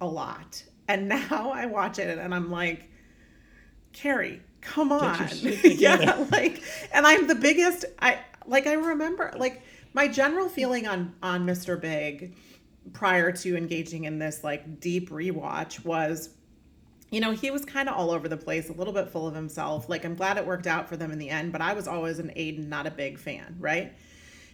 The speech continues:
Speaker 1: And, uh, and now rewatching, I'm like, he is a literal saint.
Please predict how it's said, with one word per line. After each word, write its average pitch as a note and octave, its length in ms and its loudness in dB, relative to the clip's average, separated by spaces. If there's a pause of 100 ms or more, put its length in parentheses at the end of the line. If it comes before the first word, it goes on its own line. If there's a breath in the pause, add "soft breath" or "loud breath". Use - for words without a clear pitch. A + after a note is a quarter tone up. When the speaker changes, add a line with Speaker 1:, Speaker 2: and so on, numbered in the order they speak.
(200 loud breath)
Speaker 1:
And, F#3 300 2
uh, E3+ 320 -2 (720)
and G3+ 140 0
now A#3 260 4
rewatching, G#3+ 540 0
I'm G3 100 -4
like, F#3 140 -2
he - 220 -4
is D#4+ 220 -2
a G3 80 -4
literal G3 480 -2
saint. - 680 -8